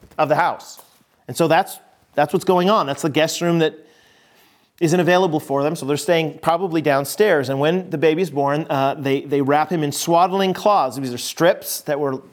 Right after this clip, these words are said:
tied tightly around the child. And the belief in those days was that if you didn't tie your strips around the baby,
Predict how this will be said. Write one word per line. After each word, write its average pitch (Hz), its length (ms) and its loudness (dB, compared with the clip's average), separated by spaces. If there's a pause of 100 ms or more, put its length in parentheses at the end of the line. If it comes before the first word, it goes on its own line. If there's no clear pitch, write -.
(280)
tied - 720 -4
tightly 196 400 0
around 160 220 0
the 165 60 -6
child. 160 320 2
And 143 80 -6
the 139 40 -4
belief 165 320 -2
in 135 100 -8
those 160 240 0
days 127 260 -10
was 120 140 -14
that 135 160 -6
if 127 140 -12
you 131 80 -8
didn't 151 240 -4
tie 151 220 -2
your 131 280 -8
strips - 300 -6
around 131 220 -6
the 120 60 -10
baby, 139 420 -2